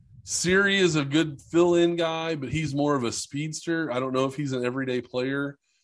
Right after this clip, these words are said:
And Chas McCormick, I, I hate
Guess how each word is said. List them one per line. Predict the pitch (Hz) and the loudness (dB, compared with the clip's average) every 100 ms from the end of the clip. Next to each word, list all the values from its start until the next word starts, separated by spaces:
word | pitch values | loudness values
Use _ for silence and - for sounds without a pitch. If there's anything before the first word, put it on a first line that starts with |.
| _ - | _ -2
And | 123 120 117 110 | 0 2 0 0
Chas | 147 151 | 2 4
McCormick, | 143 131 139 143 156 151 _ _ _ _ _ | 2 -2 0 0 0 -4 _ _ _ _ _
I, | 117 123 117 - - | -4 -2 -4 -6 -10
I | 120 117 | -6 0
hate | - - 139 147 | 4 4 4 -2